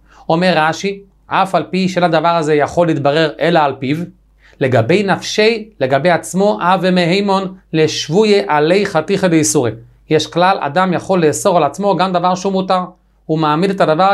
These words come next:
כחתיכא דאיסורי. אבל אפסידה כתובתה, הוא אומר, "את לא בסולו, לא הוצאת אותך כסובה", לא עם מימון. עכשיו רש"י מוסיף, "מה קורה עם תנא סדומים? זו טענה יותר ברורה, שהוא לא מצא דם".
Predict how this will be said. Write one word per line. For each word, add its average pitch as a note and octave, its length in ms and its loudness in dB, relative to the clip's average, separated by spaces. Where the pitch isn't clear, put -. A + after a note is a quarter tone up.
כחתיכא F#3+ 520 -4
דאיסורי. E3+ 420 2
אבל B2 380 2
אפסידה C#3 360 -4
כתובתה, C#3 580 -2
הוא C3 120 -6
אומר, C#3 240 0
"את C3 120 -4
לא D#3 60 0
בסולו, D3 460 0
לא C#3+ 60 2
הוצאת D3 260 -2
אותך D3 180 -4
כסובה", F#3 300 0
לא D3+ 100 2
עם A#3 140 0
מימון. F3+ 380 0
עכשיו E3 300 -2
רש"י F#3 260 0
מוסיף, C3+ 680 -4
"מה D#3+ 140 -2
קורה G#3+ 200 -2
עם G#3+ 80 0
תנא G3+ 320 -2
סדומים? C#3+ 460 0
זו C3+ 60 -8
טענה C#3+ 260 0
יותר F3+ 240 0
ברורה, D#3+ 420 0
שהוא D3 160 -2
לא D#3 60 2
מצא D3+ 300 0
דם". D3 300 -4